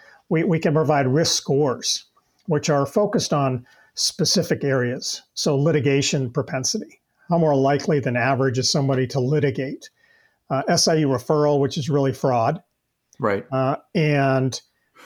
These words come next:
Speaker 1: early cancellation and, and premium leakage, and have all that information at the very beginning, at the, at the door, um,
Speaker 2: Uh-huh.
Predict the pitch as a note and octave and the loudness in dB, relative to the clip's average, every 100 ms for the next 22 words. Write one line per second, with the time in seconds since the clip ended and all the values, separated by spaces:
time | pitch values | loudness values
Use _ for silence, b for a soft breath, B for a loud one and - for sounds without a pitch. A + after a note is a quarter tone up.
0 | - E3 D#3+ E3 C#3+ - C3+ C3 - C#3 | 0 0 0 0 -2 0 0 0 0 -2
1 | B2+ B2 C#3+ B2+ - D#3 C3 C3+ E3 E3 | -2 -4 -4 -6 -2 0 0 0 0 0
2 | A#2+ A2+ - - _ - D3 C3 E3+ D3+ | -4 -4 -8 -12 _ -6 -4 -2 0 2
3 | F3+ A3 F#3 F3 E3 E3+ D3 D3 - C#3+ | 2 2 2 0 0 0 0 0 0 -2
4 | C3+ C3 _ _ _ _ _ _ D#3+ D#3 | -2 -6 _ _ _ _ _ _ -2 0
5 | D3+ D#3+ D3+ C#3+ C3+ C3 A#2+ C3 D#3 C3+ | 0 2 2 2 0 -2 -2 -2 -2 -2
6 | - E3+ F3 B2+ E3 E3 B2+ - - _ | -2 -2 0 0 2 2 0 -4 -18 _
7 | _ _ _ - C3 B2+ B2 G#2 | _ _ _ -4 0 0 0 -2